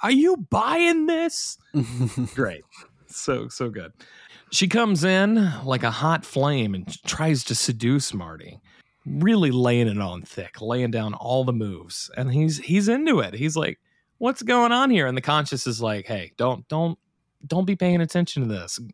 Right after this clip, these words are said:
Speaker 1: These rock broads, you don't know what they got." Uh, there's numerous rock songs about why you don't mess with groupies, but here he is. He's all over it. And then we get our trademark, almost like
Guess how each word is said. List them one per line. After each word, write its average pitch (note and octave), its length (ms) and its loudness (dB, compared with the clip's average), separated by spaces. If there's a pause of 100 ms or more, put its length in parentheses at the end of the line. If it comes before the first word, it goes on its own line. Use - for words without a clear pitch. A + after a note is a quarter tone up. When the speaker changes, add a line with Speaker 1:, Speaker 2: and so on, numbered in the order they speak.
(380)
Speaker 1:
These C#3 220 0
rock D3 320 0
broads, G#2+ 540 0 (280)
you C3+ 100 0
don't C#3+ 160 0
know C#3+ 100 2
what B2+ 180 2
they G2+ 100 -6
got." F2+ 340 -14
Uh, A#2+ 160 0
there's B2 280 0
numerous E3+ 520 4
rock C#3+ 280 2
songs G#2+ 400 -2
about A#2 260 -4
why A2+ 120 0
you A#2 120 0
don't A2 220 -4
mess G#2 360 -6 (420)
with C3 120 -2
groupies, A#2+ 640 -2
but F#2 140 -10
here G#2 220 -4
he C3 100 0
is. B2 480 -4
He's G2+ 160 -12
all A2+ 200 -2
over G#2+ 300 -2
it. G#2 140 -6 (280)
And C#3+ 180 2
then C3 460 2 (460)
we B2 220 2
get B2 160 2
our A#2+ 240 0
trademark, B2+ 920 0
almost G3+ 360 2
like E3 120 0